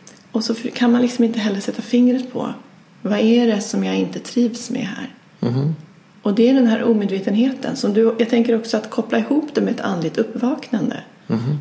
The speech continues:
Speaker 1: Det handlar ju om medvetenhet.
Speaker 2: Mm.
Speaker 1: Att vi
Speaker 2: Absolut,
Speaker 1: medvet-,
Speaker 2: absolut.
Speaker 1: att när omedvetenheten är för stor i oss,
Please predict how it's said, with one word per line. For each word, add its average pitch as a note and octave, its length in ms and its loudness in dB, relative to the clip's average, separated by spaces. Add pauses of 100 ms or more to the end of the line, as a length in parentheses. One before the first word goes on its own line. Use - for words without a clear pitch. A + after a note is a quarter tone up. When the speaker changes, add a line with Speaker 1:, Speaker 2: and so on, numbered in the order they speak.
Speaker 1:
Det A3+ 80 2
handlar C4 340 2
ju G3+ 60 0
om G3+ 60 2
medvetenhet. A#3+ 880 -2
Speaker 2:
Mm. F#3 240 0 (120)
Speaker 1:
Att A3 160 -4
vi B3 60 2
Speaker 2:
Absolut, G3+ 380 4
Speaker 1:
medvet-, - 360 -8
Speaker 2:
absolut. - 540 -2
Speaker 1:
att A#3 180 -2
när B3+ 320 2
omedvetenheten C4+ 1600 0
är G#3+ 80 0
för A3 120 -4
stor - 600 -4 (840)
i D#3 220 -2
oss, - 340 -8